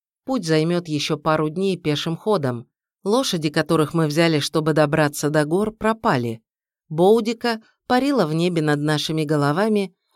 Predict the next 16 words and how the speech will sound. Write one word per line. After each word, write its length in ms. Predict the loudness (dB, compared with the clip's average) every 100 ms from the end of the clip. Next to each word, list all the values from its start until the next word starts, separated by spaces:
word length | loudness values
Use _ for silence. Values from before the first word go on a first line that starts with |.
| -4
высматривая 720 | -2 0 0 0 0 2 0
в 80 | 0
глубинах 520 | 0 2 2 0 -2
туманов 580 | -2 0 0 0 -4 -12 _ _
следы 440 | -8 -2 0 0 0
демонов 520 | 2 2 2 -2 -4
тьмы. 420 | -6 -4 -4 -6 _ _ _ _ _ _ _ -8
По 120 | -4
прошествии 720 | 0 0 0 -2 -2 -2 -2
нескольких 640 | 0 -2 -4 -10 -8 -8
часов 480 | -6 -4 0 -2 -4 _ _ _
большая 440 | 0 0 2 0 0
часть 320 | 2 0 -2
воинов 460 | -2 0 2 0 -2
и 40 |
стражников 760 | -4 -2 0 0 0 0 -4